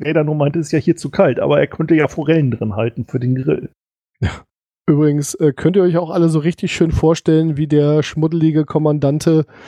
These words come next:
Speaker 2: äh, von dem, von dem Nachschublager da, ähm, oder von dem anderen Krankenhaus besser gesagt, äh,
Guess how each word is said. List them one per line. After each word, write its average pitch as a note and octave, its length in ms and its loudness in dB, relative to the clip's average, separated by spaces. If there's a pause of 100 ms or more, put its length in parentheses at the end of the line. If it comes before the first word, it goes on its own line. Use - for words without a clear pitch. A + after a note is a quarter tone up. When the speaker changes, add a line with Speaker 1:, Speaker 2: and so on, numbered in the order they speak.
(200)
Speaker 2:
äh, D3 420 4
von D3 240 0
dem, D3 360 0
von D3 160 -2
dem C#3+ 180 0
Nachschublager D3+ 800 2
da, D3 520 2
ähm, C#3 560 0 (460)
oder D3 120 2
von C3+ 120 0
dem C#3+ 140 0
anderen C#3 180 2
Krankenhaus D3 440 0
besser D3 240 2
gesagt, C#3 420 0 (320)
äh, C#3 260 4